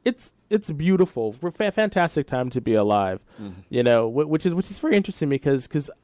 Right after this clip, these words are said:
Speaker 1: I feel, feel that there's, there's, there's kind of a divide,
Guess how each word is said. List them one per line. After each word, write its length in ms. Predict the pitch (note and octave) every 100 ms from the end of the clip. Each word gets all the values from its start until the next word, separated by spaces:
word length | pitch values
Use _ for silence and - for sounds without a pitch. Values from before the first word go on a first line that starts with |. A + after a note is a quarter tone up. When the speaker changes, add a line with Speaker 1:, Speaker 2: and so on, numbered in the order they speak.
| _ _ _ _
Speaker 1:
I 60 | C#3
feel, 180 | G3
feel 220 | F#3 B3 C4+
that 120 | C#4+
there's, 240 | G3+ F3+
there's, 300 | - D3+ D3
there's 220 | C#3+ C3+ -
kind 240 | D#3+ F#3+
of 100 | F3+
a 60 | B2+
divide, 680 | A2+ G#2+ C3+ G3+ G2+ F#2